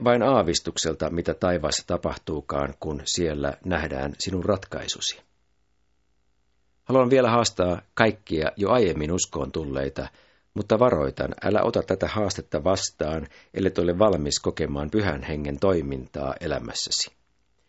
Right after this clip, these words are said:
En suinkaan halua vaikuttaa epäkunnioittavalta, sanon vain, että älä anna tätä lupausta, ellet todella tarkoita sitä. Se on kaksiosainen. Ensiksi lupaat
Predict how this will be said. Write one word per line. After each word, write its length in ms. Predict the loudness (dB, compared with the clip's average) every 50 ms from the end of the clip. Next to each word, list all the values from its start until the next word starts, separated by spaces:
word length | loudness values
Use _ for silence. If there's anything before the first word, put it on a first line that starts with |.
| _ _ _ _ _ -2
En 140 | 0 2 4
suinkaan 380 | 4 4 4 4 4 4 4
halua 380 | 4 4 6 6 6 4 2 0 -6 -20 _ _ _ _ _ _ 4
vaikuttaa 520 | 4 6 4 2 -2 0 2 2 4 4 2
epäkunnioittavalta, 1300 | 2 2 2 2 2 4 2 2 2 2 0 -2 -4 -4 _ -6 -4 -2 -2 -2 -4 -4 -4 -6 -6 -6 -6 -8 _ _ -8
sanon 480 | -2 0 2 2 2 2 0 0 -2 -6 _ _ -4 0
vain, 340 | 2 2 4 2 0 -2 -6 -10 _ _ _ _ _ -8
että 260 | -6 -4 0 0 0 2
älä 300 | 2 2 4 4 4 2 0 -4 _ _ _ _ _ _ _ _ _ _ _ 0
anna 200 | 2 2 2 2
tätä 280 | 0 -2 0 2 2 4
lupausta, 680 | 4 4 2 0 0 0 0 0 -2 -4 -4 -4 -6 -6 -6 _ -8
ellet 260 | -4 -4 -4 -4 -2 0
todella 420 | 2 2 2 2 0 0 -2 -2
tarkoita 500 | 0 0 0 0 0 -2 -6 -8 -8 -6 -6
sitä. 380 | -4 -6 -6 -8 -12 -16 -18 -18 _ _ _ _ _ _ _ _ _ _ _ _ _ _ _ _ _ _
Se 120 | -2 0
on 60 | 2 2
kaksiosainen. 800 | 2 2 2 4 4 4 4 4 4 2 0 -2 -4 -8 -10 -12 _ _ _ _ _ _ _ _ _ _ -2
Ensiksi 460 | 2 2 4 2 2 0 -2 0 2
lupaat 520 | 2 2 2 4 4 4 2 2 -2 -6